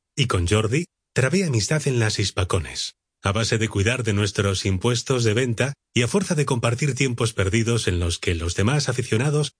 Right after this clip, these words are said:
estaban disfrutando de una ponencia o de una presentación,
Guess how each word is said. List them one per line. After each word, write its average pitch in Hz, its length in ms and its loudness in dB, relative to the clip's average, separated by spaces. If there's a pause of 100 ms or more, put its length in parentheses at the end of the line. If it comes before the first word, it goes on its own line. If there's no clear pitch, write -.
(100)
estaban 170 320 0
disfrutando 143 720 0
de 120 80 0
una 143 320 0
ponencia 131 560 0 (200)
o 98 100 0
de 101 80 4
una 123 220 2
presentación, 85 680 -2